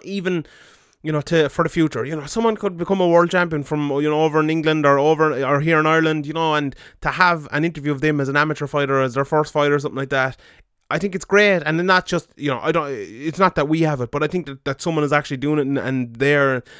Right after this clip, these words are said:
you know, like yourself and Andrew going out and doing it, or wh-, whoever's doing it now as well. I think it's a, it's a good baseline to have and stuff like that. But, um, another thing maybe on media and maybe from, uh, more negative side of it, uh, <laughs> and I, it's hard to say this, but,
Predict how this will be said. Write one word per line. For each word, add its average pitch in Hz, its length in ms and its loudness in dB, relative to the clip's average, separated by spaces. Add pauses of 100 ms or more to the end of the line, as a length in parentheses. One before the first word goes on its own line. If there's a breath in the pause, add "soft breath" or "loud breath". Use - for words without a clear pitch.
(140)
you 131 100 -6
know, 135 120 0
like 131 160 0
yourself 143 300 -2
and 139 60 -2
Andrew 139 220 -2
going 135 140 0
out 135 100 0
and 127 120 -4
doing 135 180 0
it, 127 100 -2
or 117 400 -2
wh-, 120 120 -12
whoever's 135 300 0
doing 135 160 -2
it 131 40 -2
now 135 180 0
as 131 80 -2
well. 135 160 0 (520 loud breath)
I 143 80 -4
think 156 160 -6
it's 147 160 -8
a, 143 200 0
it's 131 140 -8
a 127 40 -12
good 135 160 -6
baseline 123 480 -4
to 113 60 -8
have 117 180 -2
and 110 100 -10
stuff 110 160 -14
like 107 100 -14
that. 98 160 -14
But, 131 200 -2 (460 soft breath)
um, 190 420 0 (120)
another 269 280 -2
thing 208 280 -4
maybe 175 240 0
on 165 120 2
media 147 260 2
and 135 80 2
maybe 139 220 2
from, 131 480 -2 (500 loud breath)
uh, 135 360 4
more 151 240 6
negative 143 360 4
side 143 240 4
of 127 80 0
it, 135 280 0
uh, 139 460 4 (400 loud breath)
<laughs> - 400 -20
and 143 260 -6 (420 loud breath)
I, 143 80 -2
it's 147 260 -4
hard 135 240 0
to 120 60 -14
say 120 220 -2
this, 107 180 -4
but, 135 260 2